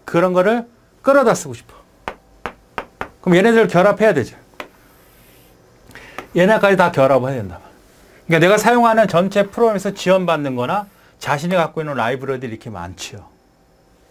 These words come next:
그러면 이거를 갖다가 실행 파일을 만들 때 다 가져와서 만드는 것이 있겠고 아니면 실행 파일을 만들 때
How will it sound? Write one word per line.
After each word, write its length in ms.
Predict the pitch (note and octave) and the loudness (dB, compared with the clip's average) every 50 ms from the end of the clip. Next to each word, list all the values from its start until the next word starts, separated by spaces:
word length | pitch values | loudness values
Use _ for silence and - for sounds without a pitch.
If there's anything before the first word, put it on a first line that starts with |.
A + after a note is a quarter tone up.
| _ _ _ _ _ _ - _ _ | _ _ _ _ _ _ -20 _ _
그러면 460 | - - A3+ A#3+ B3 G#3+ C3+ G#2 - - _ _ _ _ _ - | 0 2 2 4 4 4 2 0 -4 -10 _ _ _ _ _ -8
이거를 420 | D#3 F3 G#3+ A#3+ A#3+ B3+ B3 B3+ B3 | -4 -2 -2 0 2 2 2 2 2
갖다가 640 | A#3 A3+ A3 - A3+ A3 A3 A#3 B3 A#3+ A3 - - _ _ _ _ _ _ _ _ _ _ _ - _ _ _ _ _ _ _ _ _ _ _ _ _ _ | 2 0 0 0 0 0 2 2 0 0 -2 -4 -10 _ _ _ _ _ _ _ _ _ _ _ -20 _ _ _ _ _ _ _ _ _ _ _ _ _ _
실행 460 | - - - - B3 C#4+ C#4 C#4 C4 A#3 | -18 -12 -8 -2 0 2 2 2 2 2
파일을 300 | B3+ A#3+ A3 G3+ G#3 G3+ | 2 0 0 0 -2 -2
만들 400 | D#3+ A2+ A#2 A#2+ C3 B2+ A#2+ A#2+ | -4 -4 -6 -6 -8 -10 -10 -10
때 360 | A2+ A2 A#2 A#2 A2+ G2+ F#2+ F#2+ G2 - - - _ - - - _ - - - _ _ _ _ - - - - - - _ _ _ - - _ _ _ _ _ _ _ _ _ _ _ _ - | -8 -8 -6 -6 -8 -8 -10 -14 -18 -20 -20 -20 _ -20 -20 -20 _ -20 -20 -20 _ _ _ _ -20 -20 -20 -20 -20 -20 _ _ _ -20 -20 _ _ _ _ _ _ _ _ _ _ _ _ -8
다 340 | - - G3+ A3+ B3 B3+ B3 | -2 0 2 2 2 2 0
가져와서 580 | - - B2 D3+ D#3 F#3+ G#3+ G3+ F#3 F#3+ G3 | -2 0 0 0 2 2 2 2 2 2 -2
만드는 500 | F3+ C#3+ G#2+ A2+ A#2 A2+ B2 A2+ A2+ A2 | -2 -2 -2 -4 -4 -6 -8 -8 -8 -8
것이 440 | G2+ G2+ G2 - - F3+ F#3 F#3 F3+ - | -8 -8 -8 -6 -4 -4 -4 -4 -4 -8
있겠고 680 | G#3 F#3 F#3+ - F3+ F3+ - G2+ F2 E2+ G2 C#3+ F#3 G3+ - _ _ _ _ _ _ _ _ _ _ _ _ _ _ _ - | -10 -8 -4 -4 -4 -4 -4 -8 -8 -8 -10 -12 -14 -16 -20 _ _ _ _ _ _ _ _ _ _ _ _ _ _ _ -8
아니면 680 | B2 A#2 C3+ D3+ D#3 E3 F#3 G#3 A#3 B3 A#3+ A#3+ - _ _ _ _ _ _ | -6 -4 -2 -2 0 2 2 2 2 2 0 -4 -8 _ _ _ _ _ _
실행 400 | - - - A3+ B3 B3 B3 A3+ | -18 -10 -2 0 2 2 2 2
파일을 300 | A#3 A3+ G3 F#3+ F3+ F#3+ | 2 2 2 2 0 0
만들 380 | F3+ D3+ A2+ A#2 A#2+ C3 C3 B2 | -2 -2 -2 -4 -4 -6 -6 -4
때 360 | - G#3 G#3 D3+ G#2 F#2 F2+ | -2 0 0 0 -2 -4 -8